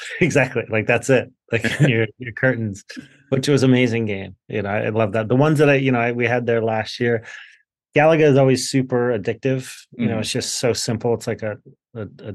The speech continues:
Speaker 1: a, almost a version of Pong, like, ten years later. You're just moving side to side and shooting things, right?
Speaker 2: Mm-hmm.
Speaker 1: Or avoiding things, which was, which was great. And, like, instant feedback. You can never go wrong with Miss Pac-Man.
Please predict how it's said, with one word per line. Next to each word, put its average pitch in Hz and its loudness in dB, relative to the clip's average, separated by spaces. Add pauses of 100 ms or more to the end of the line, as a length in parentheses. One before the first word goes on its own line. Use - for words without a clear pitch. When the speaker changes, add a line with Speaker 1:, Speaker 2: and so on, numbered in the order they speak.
(300)
Speaker 1:
a, 104 -14 (440)
almost 147 0
a 127 2
version 120 2
of 107 -4
Pong, 110 -4
like, 104 -8
ten 110 -6
years 104 -4
later. 98 -6
You're 95 -10
just 98 -16
moving 110 -2
side 107 -4
to 95 -12
side 101 -4
and 90 -12
shooting 95 -10
things, - -20
right? 101 -10
Speaker 2:
Mm-hmm. 92 -8
Speaker 1:
Or 117 4
avoiding 104 0
things, 101 -16
which 110 -14
was, 101 -12 (760)
which 110 -6
was 110 -4
great. 101 -4
And, - -14
like, 95 -12
instant 117 -2
feedback. 98 -10
You 127 -20
can 123 -6
never 123 2
go 113 2
wrong 110 -2
with 104 -6
Miss 107 -6
Pac-Man. 98 -12